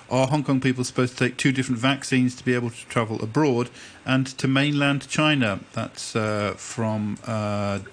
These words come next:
Doug. Uh, and, um, Tom says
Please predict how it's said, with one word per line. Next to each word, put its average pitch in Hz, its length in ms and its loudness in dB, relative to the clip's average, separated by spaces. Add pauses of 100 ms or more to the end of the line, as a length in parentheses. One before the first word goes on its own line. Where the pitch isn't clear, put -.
(140)
Doug. 113 360 2 (600)
Uh, 120 580 2
and, 123 640 0
um, 117 560 0 (920)
Tom 160 300 4
says 131 360 2